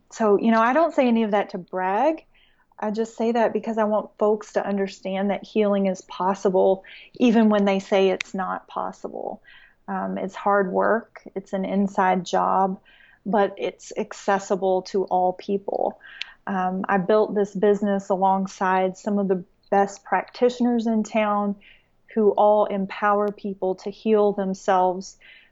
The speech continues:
through the things that they have control over. So their behavior, their eating habits, the way that they deal, um, with emotions and with stressors.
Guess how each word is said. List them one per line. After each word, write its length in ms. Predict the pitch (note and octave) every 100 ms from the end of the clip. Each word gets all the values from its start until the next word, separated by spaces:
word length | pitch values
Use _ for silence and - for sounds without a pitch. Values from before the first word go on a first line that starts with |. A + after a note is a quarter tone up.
| _
through 180 | A#3 A3
the 100 | G#3+
things 320 | A3+ G#3+ G#3+
that 140 | G#3 G#3
they 140 | G3+
have 220 | G3 G3
control 500 | - F#3+ - F#3 F#3+
over. 260 | - - - -
So 160 | - G3
their 160 | F#3+ F#3+
behavior, 720 | F#3+ - G3+ G3 F#3+ G3 F#3+
their 220 | G3 G3
eating 360 | - G3+ G3 F#3+
habits, 680 | - F#3+ G3 - - - - - - _ -
the 100 | G3+
way 300 | F#3+ F#3+ F#3+
that 160 | F#3+
they 160 | G3 F#3+
deal, 540 | F#3+ G3 F#3+ F3+ F3+ _ _ _ _
um, 400 | F#3+ F#3 F#3 G3 A3+
with 220 | G3+ G3
emotions 840 | G3 G3 F#3+ G3+ - - G#3 G3+ G3
and 160 | F#3+
with 100 | F#3+
stressors. 960 | F#3+ - F#3+ G3 - - - - - -